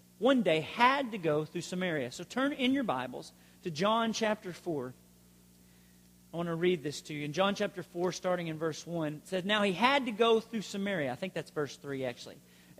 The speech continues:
What's interesting is Jesus actually didn't have to go through Samaria, not geographically. A lot of people went around Samaria. There were shortcuts that you could go that wouldn't really take much more time. So it's not true, geographically speaking, that Jesus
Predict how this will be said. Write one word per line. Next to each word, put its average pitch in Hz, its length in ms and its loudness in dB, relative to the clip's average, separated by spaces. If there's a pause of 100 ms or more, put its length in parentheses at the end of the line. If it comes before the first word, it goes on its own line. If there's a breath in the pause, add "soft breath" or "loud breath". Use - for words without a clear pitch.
(180)
What's 226 200 6
interesting 285 340 0
is 165 180 -2
Jesus 240 340 -4
actually 208 300 0
didn't 165 320 2
have 170 400 0
to 165 60 -14
go 160 140 0
through 151 180 -10
Samaria, 135 500 -4 (360 soft breath)
not 185 420 2
geographically. 156 840 0
A 143 80 -6
lot 214 240 6
of 254 140 -2
people 143 400 -8 (260 soft breath)
went 202 220 2
around 180 500 4
Samaria. 139 380 -4
There 170 120 4
were 175 80 2
shortcuts 214 640 0
that 175 220 -2
you 175 80 -6
could 160 240 -8
go 185 300 6
that 180 120 4
wouldn't 214 220 2
really 208 180 0
take 202 240 -2
much 190 240 -6
more 185 160 -4
time. 185 440 -4 (260 loud breath)
So 214 160 4
it's 214 200 -2
not 226 280 6
true, 262 440 0
geographically 190 800 2
speaking, 160 400 -8
that 156 180 -8
Jesus 170 340 -8